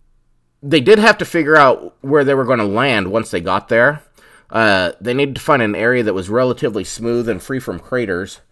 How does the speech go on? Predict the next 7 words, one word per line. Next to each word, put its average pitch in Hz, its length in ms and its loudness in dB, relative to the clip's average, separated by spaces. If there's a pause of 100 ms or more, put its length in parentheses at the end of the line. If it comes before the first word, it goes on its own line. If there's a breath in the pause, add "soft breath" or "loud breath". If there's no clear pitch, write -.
(280 soft breath)
and 110 160 -4
they 110 40 -2
couldn't 127 260 -2
have 113 200 -2
any 113 160 -4
large 107 440 0
hills, 113 560 -2